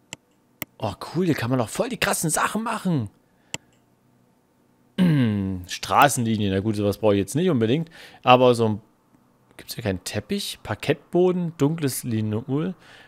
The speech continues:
Ja, dann machen wir Parkett, oder? Hier, obwohl jetzt, warte mal. La-, lass doch mal nicht so viel Geld ausgeben, ja, für sinnlose Kack. <laughs> Sondern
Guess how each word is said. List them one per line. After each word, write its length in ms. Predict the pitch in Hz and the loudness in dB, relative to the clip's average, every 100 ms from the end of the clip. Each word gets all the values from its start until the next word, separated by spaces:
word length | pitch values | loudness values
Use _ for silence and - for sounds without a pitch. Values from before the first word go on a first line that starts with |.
| - | -8
Ja, 80 | 101 | -2
dann 100 | 95 | 2
machen 140 | 98 | 4
wir 80 | 127 | 4
Parkett, 420 | 110 101 - - | 4 0 0 -2
oder? 360 | - 107 151 175 - _ _ _ _ _ _ _ _ | -2 0 0 -2 -14 _ _ _ _ _ _ _ _
Hier, 640 | - - 127 180 208 202 180 _ _ _ | -12 0 2 4 2 -2 -10 _ _ _
obwohl 220 | 131 110 | -2 2
jetzt, 200 | 120 - 135 | 4 4 4
warte 140 | 127 | 4
mal. 80 | 98 - - - _ - | 2 -6 -20 -20 _ -2
La-, 220 | 160 196 | 2 4
lass 220 | 185 214 | 4 4
doch 60 | 247 | 4
mal 120 | 220 | 2
nicht 160 | 220 202 | 2 0
so 80 | 208 | 0
viel 160 | 202 | 2
Geld 300 | 143 147 - | 8 8 8
ausgeben, 640 | 175 160 - 180 202 233 202 | 4 4 2 2 2 0 2
ja, 180 | 139 135 - | 4 2 -4
für 200 | - 156 | 0 2
sinnlose 480 | 131 147 180 190 170 | 4 4 4 2 0
Kack. 400 | - 101 - - _ | 0 0 0 -12 _
<laughs> 280 | - - 127 - _ - 202 190 156 | -4 -2 -6 -10 _ -12 -8 -8 6
Sondern 420 | 147 180 214 | 8 8 6